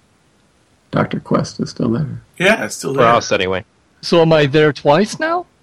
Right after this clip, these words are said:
Speaker 2: No.
Speaker 3: No, you just changed color. Which is what I was going to ask you, since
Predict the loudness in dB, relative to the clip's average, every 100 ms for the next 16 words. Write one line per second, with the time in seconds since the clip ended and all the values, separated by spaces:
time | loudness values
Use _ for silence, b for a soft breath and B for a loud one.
0 | _ -2 4 4 2 -6 -20 _ _ _
1 | _ -20 _ 0 2 2 -2 0 0 0
2 | -2 -4 -4 -4 _ _ _ _ _ _
3 | _ _ 2 2 -2 2 2 4 0 2
4 | 0 2 0 0 -2 -2 -6 -6 _ -4
5 | -4 -4 -12